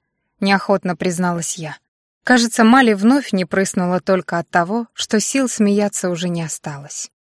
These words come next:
Точнее, из-за того, что он слишком в этом хорош. И потом, когда помогал привести в порядок причёску, тоже был слишком хорош. «И это всё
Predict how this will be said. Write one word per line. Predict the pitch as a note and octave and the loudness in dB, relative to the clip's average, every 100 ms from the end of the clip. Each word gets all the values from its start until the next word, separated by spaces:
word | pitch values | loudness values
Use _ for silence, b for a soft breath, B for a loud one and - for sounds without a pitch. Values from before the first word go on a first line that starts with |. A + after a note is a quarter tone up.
| _ _ | _ _
Точнее, | - A3+ - B3 A3+ | -2 0 6 6 6
из-за | F#3+ G3+ | 4 2
того, | A3 A#3+ C#4 A3 | 2 2 0 -4
что | - G3 | -4 -2
он | G3+ | -2
слишком | - A#3 C#4 - A#3+ A3 | -2 -2 -2 0 2 4
в | |
этом | G#3+ G3+ F3+ | 2 0 -4
хорош. | - F#3 C#3+ - - - _ _ _ _ _ - | -4 -8 -8 -12 -14 -16 _ _ _ _ _ -4
И | A3 | 2
потом, | A#3+ A#3 A#3 F#3 | 2 4 2 2
когда | - E3+ F3 | 0 0 2
помогал | - F#3+ F#3 F#3 G3+ | 2 4 4 4 2
привести | F3 F3 F3+ - - | 2 -4 -4 -2 -4
в | F3 | -2
порядок | F#3+ F#3 E3+ D#3 | 0 0 -2 -6
причёску, | F3+ - - C4 - F#3 | -8 -6 -6 -6 -6 -6
тоже | - B3+ G3+ | -2 -2 0
был | D#3 D#3 D3 _ _ _ | -2 -4 -6 _ _ _
слишком | - - G3+ E3 - D#3 | -12 -2 -2 -2 -6 -10
хорош. | D3 - D#3 C#3+ - - _ _ _ _ - | -10 -10 -10 -10 -12 -14 _ _ _ _ 0
«И | A3 - | 0 2
это | A3+ - F3+ | -2 -2 -6
всё | - - D4+ | -4 -2 -2